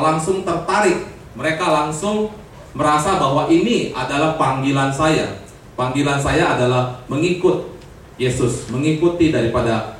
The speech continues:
anak domba Allah. Nah, mereka mendengarkan bahwa anak domba Allah ini adalah orang yang akan menghapus dosa manusia. Nah, kalau saya bandingkan, ini langsung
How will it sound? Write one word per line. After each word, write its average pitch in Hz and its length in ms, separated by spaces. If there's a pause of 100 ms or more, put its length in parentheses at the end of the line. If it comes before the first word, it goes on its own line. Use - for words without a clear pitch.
(160)
anak 139 480 (440)
domba 110 280
Allah. 92 320 (1600)
Nah, 120 320 (1000)
mereka 196 400
mendengarkan 190 440
bahwa 170 600
anak 202 240
domba 180 400
Allah 185 160
ini - 160
adalah 170 600 (120)
orang 160 480 (480)
yang 160 280
akan 165 440
menghapus 151 720
dosa 156 640 (320)
manusia. 120 800 (560)
Nah, - 320 (320)
kalau 202 160
saya - 240
bandingkan, 156 720
ini 190 240
langsung 175 640